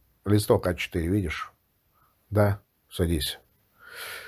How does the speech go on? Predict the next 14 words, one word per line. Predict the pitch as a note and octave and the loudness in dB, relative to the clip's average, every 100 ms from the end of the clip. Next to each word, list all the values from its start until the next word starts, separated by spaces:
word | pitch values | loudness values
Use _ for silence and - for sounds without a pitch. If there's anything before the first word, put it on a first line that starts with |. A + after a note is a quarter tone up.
| - - | -18 2
Пиши | A2+ - C#3 | 4 6 2
адрес, | - C#3 C3 A#2+ G#2+ - - A2 | 6 4 4 0 -2 -2 -4 -2
э, | G2+ G2 F#2+ F#2 F#2 F2+ F2 E2+ E2 D#2+ - | 0 2 2 4 2 2 2 2 0 -4 -4
кто | - C#3+ B2+ | 4 6 6
такой | A2+ G2+ A2+ G2+ | 2 -2 -2 -2
шеф, | - A2 G2 F2 - | -2 -2 0 -2 0
как | B2 A2+ | 0 2
его | A2+ G#2+ | 0 0
зовут, | G2 G#2+ A#2+ G#2+ | 2 2 2 0
только | G#2 - G#2+ | -4 -4 -4
не | A2+ | -2
смей | A2 B2+ A#2+ | -2 2 4
врать | G#2+ G2+ A#2 G2 E2+ | 6 6 6 4 0
мне. | D#2 D2 | -12 -16